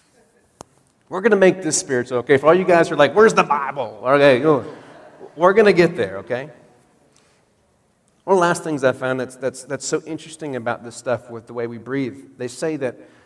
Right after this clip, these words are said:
we, we, uh, without knowing it, we pick up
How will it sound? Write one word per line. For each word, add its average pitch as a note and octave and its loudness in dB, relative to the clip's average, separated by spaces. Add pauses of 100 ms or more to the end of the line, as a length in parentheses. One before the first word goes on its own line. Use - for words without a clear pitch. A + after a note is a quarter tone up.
(220)
we, F3 -2 (360)
we, D#3+ -4
uh, C3+ -14 (200)
without C#3+ -10
knowing C#3 -10
it, G2 -20 (340)
we D3+ 2
pick D3+ -8
up D3 -6